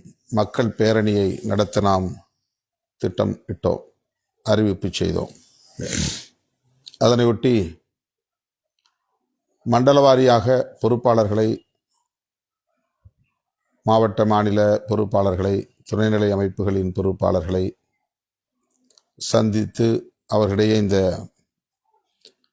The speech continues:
பேரணியின் முக்கியத்துவம் குறித்து உரையாட வேண்டும், உரையாற்ற வேண்டும் என்கிற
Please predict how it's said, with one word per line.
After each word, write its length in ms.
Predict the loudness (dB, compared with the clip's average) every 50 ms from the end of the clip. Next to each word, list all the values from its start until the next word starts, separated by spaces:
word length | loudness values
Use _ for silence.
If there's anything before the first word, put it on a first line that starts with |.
| _ _ _ _ _ _ _ _ _ 0
பேரணியின் 580 | 2 4 4 4 4 2 2 0 0 -2 -4 -8 -12 -16 _ _ _ _ _ _ _ _ _ _ _ _ _ _ _ _ _ _ _ _ _ _ _ _ _ _ _ _ _ _ _ _ _ _ _ -6
முக்கியத்துவம் 640 | -4 -2 2 2 2 2 2 2 0 0 0 0 0
குறித்து 360 | 0 0 -2 -2 -2 -2 0 0 0 0 -4 -8 -14 -20 -20 -20 -20 -20 _ _ _ _ _ _ _ _ _ _ _ _ _ -20 -20 _ _ _ _ _ _ _ _ _ _ _ _ _ _ _ _ _ _ _ _ _ _ _ _ _ _ _ _ _ _ _ _ _ _ _ _ _ _ 0
உரையாட 400 | 2 4 4 6 6 6 6 6 6
வேண்டும், 440 | 4 4 2 2 2 0 0 0 -2 -4 -8 _ _ _ _ _ -4
உரையாற்ற 520 | 0 2 4 4 4 4 4 2 2 2 2
வேண்டும் 440 | 2 2 2 2 2 0 0 -2 -4 -6 -4
என்கிற 320 | -4 -2 0 2 2 2